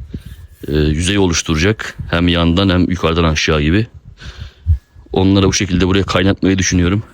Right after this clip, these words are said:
Sekizlik olur, onluk olur artık demirin kalınlığına göre. Ama şöyle parmak kalınlığında olsa yeter. Yani hayvan gelip buralara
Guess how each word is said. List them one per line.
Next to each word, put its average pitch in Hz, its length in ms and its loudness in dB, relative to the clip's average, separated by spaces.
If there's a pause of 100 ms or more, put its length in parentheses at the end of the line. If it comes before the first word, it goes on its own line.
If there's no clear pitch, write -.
(640)
Sekizlik 92 560 -2
olur, 90 160 4
onluk 92 360 2
olur 85 120 2
artık - 460 -2
demirin 87 340 2
kalınlığına 87 500 2
göre. 87 160 2
Ama 95 140 2
şöyle 95 180 -2
parmak 98 360 0
kalınlığında 92 500 2
olsa 92 300 2
yeter. 92 360 -2 (600)
Yani 85 140 2
hayvan 104 420 2
gelip 107 200 0 (140)
buralara 107 400 2